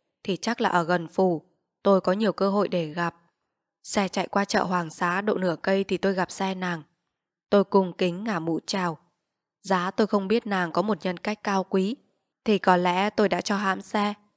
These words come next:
mời nàng cùng về phủ quốc bằng ô tô với tôi. Ở đời này, cái hãnh diện được ngồi ô tô vốn là to.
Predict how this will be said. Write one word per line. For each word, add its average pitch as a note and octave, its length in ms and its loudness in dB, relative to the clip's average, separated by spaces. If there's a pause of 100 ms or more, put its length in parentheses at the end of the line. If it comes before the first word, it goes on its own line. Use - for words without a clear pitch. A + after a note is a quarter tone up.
(140)
mời G3+ 220 6
nàng F#3+ 280 0
cùng F#3+ 160 0
về F#3 140 4
phủ F3 280 4
quốc A3+ 240 4
bằng F#3 120 -2
ô E3+ 140 0
tô F#3+ 200 2
với F#3+ 180 0
tôi. G3+ 300 2 (920)
Ở G3 160 2
đời F3 240 0
này, E3 280 -4 (400)
cái F#3+ 140 -2
hãnh F#3+ 220 -4
diện G#3 260 2
được E3+ 120 0
ngồi F3 180 2
ô F3+ 180 4
tô F#3 320 4
vốn F3+ 160 2
là G#3 160 -4
to. F#3+ 340 0